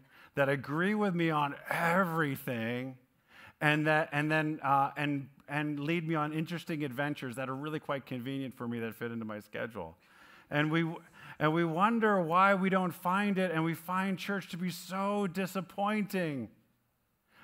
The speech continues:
because it's not. What happened to all the good-looking people, right? I, we can't, you know, w-, w-, we wonder, we, we're disappointed.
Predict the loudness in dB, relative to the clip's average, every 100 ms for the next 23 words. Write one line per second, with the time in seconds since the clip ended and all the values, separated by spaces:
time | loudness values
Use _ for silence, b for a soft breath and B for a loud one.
0 | b -2 2 2 0 -4 -2 2 4 2
1 | -2 -14 B B B 0 2 8 6 6
2 | -2 0 0 0 -4 -10 -8 -8 -6 0
3 | 0 2 -4 -4 -6 -4 -6 0 6 8
4 | 8 6 B B 12 12 8 B 12 12
5 | 6 6 6 6 6 8 8 8 2 -2
6 | -6 -2 0 2 4 4 6 6 8 8
7 | 6 6 2 2 4 2 0 -4 0 0
8 | 0